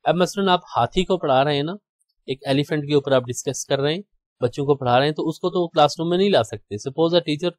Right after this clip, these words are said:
constructed a three dimensional visual, instead which of the following did he construct? थ्री डायमेंशनल विजुअल वो टी-, टीचर एक क्रिएट करता है, एक रियल चीज को तो नहीं ला सकता, तो वो क्या करता है basically? कार्टून बना रहा है, ग्राफिक बना रहा है, चार्ट बना रहा है या मॉडल बना रहा है।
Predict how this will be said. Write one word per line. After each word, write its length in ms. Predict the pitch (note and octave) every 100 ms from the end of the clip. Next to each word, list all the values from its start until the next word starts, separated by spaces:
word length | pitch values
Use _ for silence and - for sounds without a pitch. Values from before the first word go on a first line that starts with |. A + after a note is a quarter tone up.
| C#3+
constructed 420 | C#3 - D3+ D#3+
a 100 | D#3+
three 320 | - E3 D#3
dimensional 500 | B2+ B2 C3+ - E3
visual, 380 | C#3+ D3+ E3+ G#3 - _ _ _ _ _ -
instead 300 | E3+ - G3
which 240 | E3+ E3+ F3
of 80 |
the 120 | D#3+ D#3
following 320 | C#3 C3 C3+
did 220 | B2+ B2
he 120 | A#2 A2+
construct? 320 | G#2 - A2+ - _
थ्री 160 | - G#3+
डायमेंशनल 720 | E3+ A#2+ B2+ D#3 - F#3+ F#3
विजुअल 400 | C3+ D3 F3 F#3
वो 260 | D#3+ D#3 - _
टी-, 140 | C3
टीचर 260 | C3+ B2+ C#3
एक 100 | C3
क्रिएट 320 | - A#2+ B2+
करता 240 | - B2 E3+
है, 200 | A3 _ _ - _ _
एक 80 | C3+ B2+
रियल 180 | D#3+
चीज 240 | D3+ C3+ C3
को 100 | D3
तो 80 | D#3+
नहीं 120 | F#3
ला 140 | C#3+
सकता, 320 | G#2 G#2+ -
तो 120 | G#2 B2+
वो 80 |
क्या 240 | C#3+ - E3
करता 300 | C3 G#2+ G#2+
है 60 |
basically? 400 | G2+ G2+ G#2 G#2+ G#2+
कार्टून 400 | B2 B2 D3+ D#3
बना 200 | D3 C#3+
रहा 120 | D3
है, 80 | C#3
ग्राफिक 440 | B2+ A2 A2 D3+
बना 180 | C3+ C#3
रहा 100 | C3
है, 80 | C3
चार्ट 300 | - B2 B2+
बना 180 | B2 B2
रहा 100 | B2+
है 60 |
या 100 | C#3
मॉडल 320 | D3 G#2+ G#2 G#2
बना 140 | G#2
रहा 160 | D2+
है। 60 | -